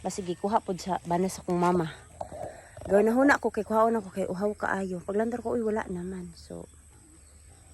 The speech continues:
that's why. Na, maghakot na ko, guys.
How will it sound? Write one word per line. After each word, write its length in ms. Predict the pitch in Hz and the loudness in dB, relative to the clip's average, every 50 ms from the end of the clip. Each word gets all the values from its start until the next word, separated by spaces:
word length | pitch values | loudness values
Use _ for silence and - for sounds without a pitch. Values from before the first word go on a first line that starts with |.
| - - - - | -20 -20 -16 -14
that's 220 | 175 - - - | -14 -12 -10 -8
why. 340 | 180 180 175 175 170 165 165 165 - - _ - - - - - - - - - - - - - - - - - - _ _ - - - - _ - - - - - - - - - - - - - _ - - - - - - - - - - - - - - - - - - - - - - - - - | -4 -2 -2 0 0 -2 -4 -8 -12 -18 _ -20 -20 -20 -20 -20 -20 -20 -20 -20 -20 -20 -20 -20 -20 -20 -20 -20 -20 _ _ -20 -20 -20 -20 _ -20 -20 -20 -20 -20 -20 -20 -20 -20 -20 -20 -20 -20 _ -20 -20 -20 -20 -20 -20 -20 -20 -20 -20 -20 -20 -20 -20 -20 -20 -20 -20 -20 -20 -20 -20 -20 -20 -14
Na, 180 | 175 170 156 - - - - - - - - - - - - - - - - - - - - - | -12 -10 -10 -10 -12 -16 -18 -18 -18 -18 -18 -20 -20 -20 -20 -20 -20 -20 -20 -20 -20 -20 -12 -10
maghakot 420 | 185 165 156 180 196 - 240 226 - 214 | -10 -8 -8 -8 -8 -6 -6 -6 -4 -6
na 80 | 208 190 | -4 -4
ko, 100 | 202 185 | -4 -2
guys. 460 | - 202 196 185 180 - - - | 0 0 0 0 -4 -8 -14 -20